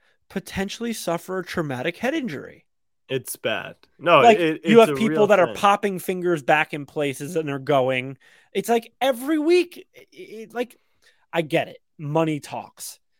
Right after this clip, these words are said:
Speaker 1: And how much, how much of
Speaker 2: It's, it's almost the same thing as, like, uh, what are those things? The steel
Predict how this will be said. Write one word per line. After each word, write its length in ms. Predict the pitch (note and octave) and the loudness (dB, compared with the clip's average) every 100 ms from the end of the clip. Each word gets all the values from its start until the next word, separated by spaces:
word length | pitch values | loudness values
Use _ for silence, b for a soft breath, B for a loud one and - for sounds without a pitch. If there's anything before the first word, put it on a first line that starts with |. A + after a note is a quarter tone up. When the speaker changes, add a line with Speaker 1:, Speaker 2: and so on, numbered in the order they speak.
| _ - | _ -8
Speaker 1:
And 140 | E3 D3+ | -6 -6
how 340 | - F3+ F3+ | -4 0 0
much, 460 | F3+ E3+ E3 - - _ _ _ _ | 2 2 2 -4 -12 _ _ _ _
how 240 | - F3+ F#3+ | -6 -4 -2
much 340 | F#3 F3 - | 2 0 0
of 260 | D#3+ C3+ D#3+ | -4 -4 -6
Speaker 2:
It's, 160 | D#3 | -4
it's 300 | G#3 F#3+ E3+ | 0 2 2
almost 420 | F#3+ G#3 A#3 A3 F#3 | 2 2 0 -2 -6
the 100 | E3+ | -6
same 300 | E3 D#3 C#3+ | -6 -6 -6
thing 220 | D3+ D3+ | -6 -6
as, 140 | C#3+ | -6
like, 340 | C3+ C3 B2+ - | -4 -4 -4 -4
uh, 560 | B2+ B2 A#2+ A#2 A2+ - _ | -4 -2 -4 -4 -6 -10 _
what 240 | C3+ D3+ | -8 -4
are 100 | C#3+ | -4
those 440 | A#2+ A2+ A2 - - _ | -4 -6 -8 -14 -20 _
things? 400 | A#2 G#2 F#2+ - | -8 -8 -10 -14
The 160 | - A2+ | -10 -10
steel 760 | - - C#3 C#3 C3+ C#3 C3+ | -10 -10 -4 -2 -2 -2 -4